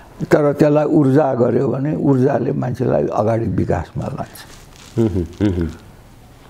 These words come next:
Speaker 1: राम भनेको सब, के चाहिँ, ए, विचार हो, जसले मानव जातिलाई अगाडि लान्छ।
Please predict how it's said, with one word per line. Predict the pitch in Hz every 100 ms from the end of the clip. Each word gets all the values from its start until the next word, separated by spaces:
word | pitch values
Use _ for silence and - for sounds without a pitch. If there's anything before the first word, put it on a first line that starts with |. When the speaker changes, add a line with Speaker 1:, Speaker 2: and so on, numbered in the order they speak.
| -
Speaker 1:
राम | 117 165 196 185
भनेको | 139 151 170 160 175
सब, | - 151 160 - - - -
के | 160
चाहिँ, | 139 175 180 190 - - - - - - -
ए, | 160 127 131
विचार | - 120 139 180 180 156
हो, | 120 92 - - - _ _ _ - _ _ - - -
जसले | 101 110 156 - 175 185 190 -
मानव | 123 143 151 143
जातिलाई | 127 117 147 139 135
अगाडि | 117 113 104 98
लान्छ। | 90 82 78